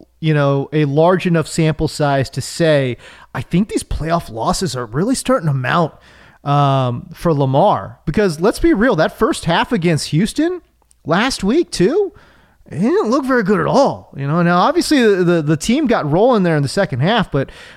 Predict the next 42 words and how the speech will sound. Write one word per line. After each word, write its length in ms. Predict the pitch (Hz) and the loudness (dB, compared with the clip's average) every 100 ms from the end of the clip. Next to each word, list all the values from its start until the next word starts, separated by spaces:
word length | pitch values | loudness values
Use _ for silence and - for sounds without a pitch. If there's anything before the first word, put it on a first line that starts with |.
| - | -6
again, 240 | 139 262 | 0 2
he 120 | 185 160 | 2 2
looked 200 | 214 240 | 0 2
a 60 | |
little 180 | 190 269 | 0 0
tight, 460 | - 160 208 285 - _ | -2 -2 0 -2 -6 _
uh, 320 | 131 139 139 143 | -4 -2 -2 0
in 100 | 170 | 2
that 200 | 156 - | 2 0
first 240 | 170 220 - | 0 0 0
half 200 | 202 196 | 0 0
against, 460 | 151 160 - - - | 0 0 -2 -8 -4
against 380 | 147 147 127 - | -2 0 -2 0
Houston. 360 | 170 190 240 | 0 0 -4
I 60 | 139 | -2
thought 200 | 196 202 | 0 2
he 80 | 175 | 2
looked 200 | 147 104 | -2 -6
really 320 | 110 196 254 | -4 -2 -2
tight, 420 | - 214 311 311 - - - - _ | -2 0 0 -2 -12 -20 -20 -20 _
um, 440 | 151 160 156 156 151 | 2 4 4 4 2
in 140 | 165 | 2
this 240 | 165 - 135 | 2 0 -2
game 260 | 165 208 | 0 2
against 320 | 165 175 160 | 2 0 0
Kansas 420 | - 180 185 131 123 | -2 0 0 -2 -4
City. 440 | 170 180 262 311 _ _ _ _ _ _ - - | 0 0 -2 -8 _ _ _ _ _ _ -20 -4
Loosened 380 | 160 214 - 190 | 0 2 2 2
up, 180 | 220 196 | 2 0
I 60 | |
think, 220 | 180 214 196 | 0 0 0
a 40 | |
little 240 | 151 185 | 0 0
bit 140 | 208 226 | 2 0
in 60 | |
the 100 | 170 | 0
second 380 | - 175 185 170 | 0 -2 0 -2
half, 420 | 135 151 254 - - - - _ | -2 -2 -2 -6 -16 -20 -20 _
uh, 320 | 143 156 151 | 2 4 4
but 340 | 123 143 139 - | 2 -2 -4 -4
I 160 | 131 | -2
just 260 | 180 226 | 0 -2